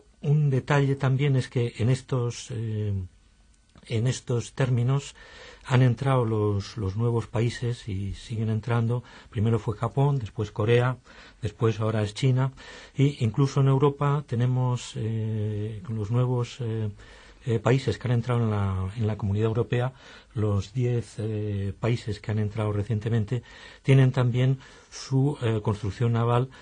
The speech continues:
eh, con lo cual se, en cierta manera próximamente pues se unirán las, las políticas, cuando hablemos de Europa,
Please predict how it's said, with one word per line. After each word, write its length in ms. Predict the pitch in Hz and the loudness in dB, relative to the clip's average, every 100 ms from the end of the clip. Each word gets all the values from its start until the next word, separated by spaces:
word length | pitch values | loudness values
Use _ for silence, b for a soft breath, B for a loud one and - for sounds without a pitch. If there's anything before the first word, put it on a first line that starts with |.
| B B B | B B B
eh, 280 | 107 110 107 | 0 2 2
con 160 | 110 110 | 2 2
lo 100 | 107 | 2
cual 320 | 110 113 117 | 2 2 0
se, 640 | - - 110 107 107 104 | -4 -4 -2 -2 -2 0
en 100 | 98 | -2
cierta 240 | 98 101 107 | -2 -4 -2
manera 300 | 107 107 110 | 0 0 -2
próximamente 680 | 104 - 110 104 107 104 | -4 -2 -2 0 0 -2
pues 200 | 110 107 | -4 -4
se 100 | - | -4
unirán 480 | 101 101 95 104 104 | -4 -2 -2 -2 -2
las, 320 | 104 98 - | -4 -4 -6
las 160 | 117 95 | -8 -8
políticas, 640 | - 101 110 104 - 104 | -6 -4 -4 -6 -6 -6
cuando 180 | - 98 | -4 -4
hablemos 280 | 101 104 101 | -2 -2 -4
de 40 | |
Europa, 320 | 101 98 107 | -4 -4 -6